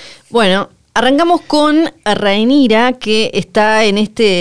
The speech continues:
desfile para buscar, eh, marido, al que la mandaron su madrastra y su padre.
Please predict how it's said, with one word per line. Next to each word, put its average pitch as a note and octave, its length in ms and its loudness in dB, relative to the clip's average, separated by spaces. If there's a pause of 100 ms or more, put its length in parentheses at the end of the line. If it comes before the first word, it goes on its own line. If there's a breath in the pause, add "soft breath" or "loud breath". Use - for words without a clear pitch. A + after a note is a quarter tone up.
(220)
desfile G#3+ 440 -2
para E3 360 0
buscar, F3 460 -2
eh, D#3 300 2
marido, F3+ 640 0
al E3+ 180 -4
que D#3+ 300 -2
la D#3 160 0
mandaron F3+ 520 0 (260 loud breath)
su - 180 -4
madrastra F3+ 720 0 (160)
y E3+ 140 -10
su E3+ 200 -6
padre. A#3+ 580 0